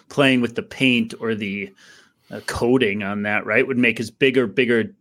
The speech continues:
difference than what the actual floor is, or it could make as big of a difference, huh?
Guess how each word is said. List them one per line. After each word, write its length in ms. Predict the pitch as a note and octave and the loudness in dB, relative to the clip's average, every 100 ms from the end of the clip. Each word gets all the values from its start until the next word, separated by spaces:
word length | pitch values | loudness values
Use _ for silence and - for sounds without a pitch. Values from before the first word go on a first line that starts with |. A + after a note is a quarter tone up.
| _ | _
difference 340 | A#2+ B2+ A2 | -2 0 -2
than 120 | A2 G#2+ | -2 -4
what 160 | G2 | -4
the 140 | G2+ A2 | -8 -8
actual 300 | G#2 - E2+ | -8 -10 -14
floor 480 | - - F2+ A2 D3+ | -14 -10 -6 -2 0
is, 240 | F3 D#3+ | 0 -2
or 140 | - - | -4 0
it 180 | C#3 B2+ | 2 2
could 140 | C3 | 0
make 200 | A#2 A2 | 0 0
as 120 | A2+ - | -4 -2
big 180 | G2+ | -4
of 80 | G2 | -4
a 40 | F2+ | -6
difference, 420 | B2+ - D2+ - | -8 -8 -12 -10
huh? 220 | F#2+ | -10